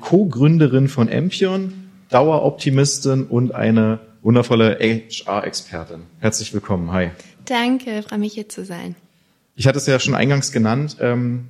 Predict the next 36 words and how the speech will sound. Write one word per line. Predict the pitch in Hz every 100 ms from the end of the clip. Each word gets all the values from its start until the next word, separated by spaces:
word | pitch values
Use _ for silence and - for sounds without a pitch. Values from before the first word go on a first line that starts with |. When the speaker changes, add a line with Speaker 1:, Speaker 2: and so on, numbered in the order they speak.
| -
Speaker 1:
Mitarbeiter | 110 - 117 117 117 117
finden, | - 147 151 151 151 147
Mitarbeiter | 120 - 113 117 113 110
binden, | 117 127 147 143 143 143 123
Mitarbeiter | 113 110 110 113 113
entwickeln. | 107 - 131 160 170 180 -
Das | - -
ist | -
ja | 127 110
ein | 107 107
super, | 101 127 143
super | 117 120 117
relevantes | 107 107 101 98 95 -
und | 107
wichtiges | 110 - 107 -
Thema, | - 113 123 120
auf | -
das | - 101 -
du | 113
dich | 117 -
auch | 104 107 101 _ _ _
spezialisiert | - 113 - 110 104 101 131 -
hast. | 147 147 - -
Ähm, | 113 110 110 113 113 _ - _ _ -
was | 113 - -
reizt | 113 123 -
dich | 113 -
genau | 107 104 107
daran, | 107 98 107 104 104 104
quasi | - 101 101 101 98
die | 98
Workforce | 95 95 113 - 107 98 -
von | - 92
heute | 95 104 107
und | 92 95
morgen | 95 92 98 95 92 -